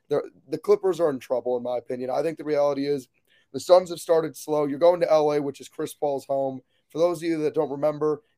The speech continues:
in the playoffs, the last time they played the Clippers in a Game Six elimination, Chris Paul put up forty-one and put them away. I think they're gonna go into L A and take at least one, maybe both, and get that series over with.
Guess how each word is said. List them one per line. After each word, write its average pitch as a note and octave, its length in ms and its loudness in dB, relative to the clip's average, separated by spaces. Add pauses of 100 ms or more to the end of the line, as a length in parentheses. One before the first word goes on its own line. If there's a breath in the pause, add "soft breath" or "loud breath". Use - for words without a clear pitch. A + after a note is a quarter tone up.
in C3 60 -10
the C3 80 -4
playoffs, D3+ 340 -2
the C3+ 80 -10
last D#3+ 300 0
time D#3 140 -4
they D3 80 -4
played C#3+ 240 -4
the C3+ 60 -10
Clippers D3+ 400 -4
in B2+ 80 -12
a B2+ 40 -12
Game C#3+ 260 -6
Six D3+ 260 -12
elimination, C3+ 600 -6
Chris C#3 200 -8
Paul C#3 200 -4
put C#3 160 -6
up - 160 -10
forty-one C#3 500 -2
and A#2+ 120 -10
put C3 180 -8
them B2+ 100 -8
away. B2+ 320 0
I - 420 -20
think D#3+ 160 -6
they're D#3 100 -4
gonna C#3+ 120 -6
go C#3+ 200 -2
into C#3 120 -4
L C3+ 220 0
A C3+ 40 0
and C3 120 -8
take C3+ 200 -6
at A#2+ 80 -10
least C#3 220 -8
one, C3+ 160 -2
maybe C#3+ 220 -4
both, C3 260 0
and A#2+ 100 -14
get B2 140 -8
that C3 180 -4
series B2+ 300 -8
over B2 220 -2
with. B2 200 -4